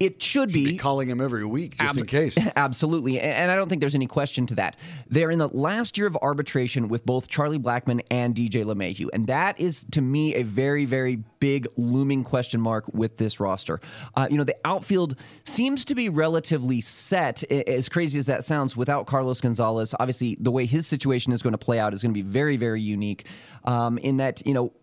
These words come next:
Speaker 1: the Rockies may or may not go all in on Cargo as some other teams might, but does the comfort level for Cargo in being in Colorado, being with Gerardo Parra, his best friend, let's not forget,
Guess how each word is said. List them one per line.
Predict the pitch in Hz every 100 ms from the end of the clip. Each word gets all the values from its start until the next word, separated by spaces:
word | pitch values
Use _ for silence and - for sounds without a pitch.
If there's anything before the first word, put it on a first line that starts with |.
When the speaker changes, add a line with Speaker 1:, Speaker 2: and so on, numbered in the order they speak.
| _ _
Speaker 1:
the | - 160 160
Rockies | 160 202 226 185
may | 143 151
or | 160
may | 139 135
not | 127 123 - - - - -
go | 127 135 -
all | 143 139 135
in | 135 131 117
on | - 123 120
Cargo | 131 123 120 117
as | 101 117 107
some | - 135
other | 147 143
teams | - 131 113 123
might, | 165 139 123 -
but | 110 147
does | 131 113
the |
comfort | - 180 175 120
level | 131 127 123 - - -
for | 135 131
Cargo | 139 127 127
in | - 117
being | 131 143 135
in |
Colorado, | 127 131 123 113 110
being | 104 104 135 143
with | 139 -
Gerardo | 135 127 127
Parra, | 117 123 113
his | 120 117 -
best | 147 123 - -
friend, | 127 117 117
let's | 107 -
not | 113 -
forget, | 139 131 113 -